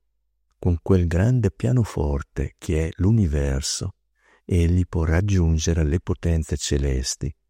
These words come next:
per fare degli scambi con esse e ricevere così aiuto e conforto.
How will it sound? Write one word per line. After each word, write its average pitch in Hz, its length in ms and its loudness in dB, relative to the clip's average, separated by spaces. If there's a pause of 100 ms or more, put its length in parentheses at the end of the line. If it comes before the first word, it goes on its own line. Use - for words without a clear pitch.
per 82 140 -4
fare 85 340 -2
degli 101 340 0
scambi 73 540 -2
con 69 240 -4
esse 73 500 -2 (840)
e 101 140 0
ricevere 110 560 2
così 127 440 2
aiuto 101 440 2
e 76 40 -6
conforto. 67 840 -6